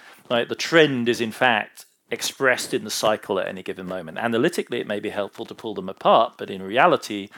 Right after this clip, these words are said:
they're lived, experienced, and they pose themselves as a challenge simultaneously at the same time.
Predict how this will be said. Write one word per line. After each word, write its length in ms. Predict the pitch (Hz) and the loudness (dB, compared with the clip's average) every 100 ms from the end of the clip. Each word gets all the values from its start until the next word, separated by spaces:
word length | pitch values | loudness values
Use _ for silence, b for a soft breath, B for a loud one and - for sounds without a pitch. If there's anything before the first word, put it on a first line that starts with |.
| B B _ | B B _
they're 160 | 117 | 4
lived, 320 | 110 139 - 120 | 8 6 4 -4
experienced, 800 | 120 - 120 117 110 104 - 107 | -6 -4 -2 0 0 -2 -6 -6
and 120 | 104 | -4
they 80 | 107 | -6
pose 360 | - 135 123 | -2 -4 -2
themselves 480 | - 101 - 107 95 | -8 -8 -2 0 0
as 100 | 92 | -8
a 80 | 98 | -4
challenge 440 | - 156 107 101 | 4 4 4 -4
simultaneously 920 | - - 131 113 - 117 104 - 87 | -4 0 2 0 0 0 0 -4 -6
at 60 | 76 | -6
the 80 | - | -8
same 260 | - 78 | -10 -12
time. 320 | 78 - 65 | -14 -18 -18